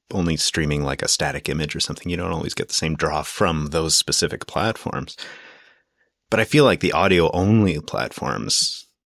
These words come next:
I don't know, maybe they feel totally differently. But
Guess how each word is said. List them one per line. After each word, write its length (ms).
I 120
don't 160
know, 400
maybe 220
they 120
feel 200
totally 360
differently. 540
But 200